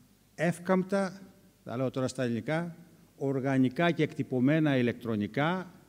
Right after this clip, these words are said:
ηλεκτρονικές μάλλον διατάξεις, α, οι τεχνολογίες και οι εφαρμογές. Σας είπα ήδη ότι προέρχομαι εδώ από το Τμήμα Φυσικής, από το Εργαστήριο Νανοτεχνολογίας,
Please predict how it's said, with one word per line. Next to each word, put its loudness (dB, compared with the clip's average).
ηλεκτρονικές -4
μάλλον -2
διατάξεις, -4
α, -4
οι 2
τεχνολογίες 2
και 2
οι 4
εφαρμογές. 0
Σας -2
είπα 2
ήδη 6
ότι 2
προέρχομαι 2
εδώ 2
από 0
το -2
Τμήμα 2
Φυσικής, -4
από -4
το -4
Εργαστήριο -2
Νανοτεχνολογίας, 0